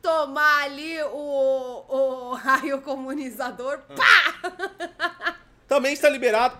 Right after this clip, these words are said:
Speaker 2: um ponto cinco por cento de cinzas insolúveis em ácido podem conter no seu alimento. A Anvisa libera pra você. Então você pode comer aí, ó, pelo de rato, ácido,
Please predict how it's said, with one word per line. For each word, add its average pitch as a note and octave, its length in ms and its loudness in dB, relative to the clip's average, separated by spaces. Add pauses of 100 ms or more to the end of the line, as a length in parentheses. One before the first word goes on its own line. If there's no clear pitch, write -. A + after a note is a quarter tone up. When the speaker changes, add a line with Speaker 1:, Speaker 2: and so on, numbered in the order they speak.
Speaker 2:
um D4 260 -8
ponto B3+ 260 -4
cinco B3 280 -12
por A3 200 -8
cento A#3+ 380 -4
de D#3+ 320 -10 (320)
cinzas C4 640 -6
insolúveis A3+ 840 -6
em B3 240 -6
ácido C#3+ 600 -2 (360)
podem G3+ 320 -4
conter G#3 460 -4
no G3+ 80 -8
seu G3 200 -8
alimento. C#3 440 -10
A C#3 40 -6
Anvisa D#3 380 -10
libera E3 440 -6
pra D3 140 -16
você. C#3 340 -18 (380)
Então G3 200 -2
você A3+ 200 -4
pode A3 280 0
comer G3+ 360 -4
aí, G3+ 220 -4
ó, D#3 160 -6 (420)
pelo C#4+ 240 2
de G#3 100 -6
rato, G#3 500 -4 (280)
ácido, A3+ 680 -10